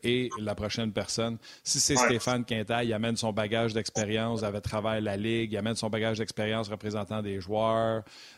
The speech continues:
Speaker 1: euh, il y a une des relations avec probablement tous les directeurs gérants. Mais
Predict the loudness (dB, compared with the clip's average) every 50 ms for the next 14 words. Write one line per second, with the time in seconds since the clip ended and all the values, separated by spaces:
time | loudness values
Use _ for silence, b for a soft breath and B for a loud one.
0 | B -12 -10 -8 -8 -8 -8 -8 -8 -8 -8 -8 -8 -4 0 2 2 4 4 4
1 | 2 2 2 0 0 0 -2 -2 -2 -2 -2 -2 -2 -4 -2 0 0 0 0 -2
2 | -4 -4 -4 -4 -4 -2 -2 -4 -2 -2 -2 -2 -2 -2 -2 -4 -4 -4 -4 -6
3 | -6 -8 B B B B B B B -4 -4 -4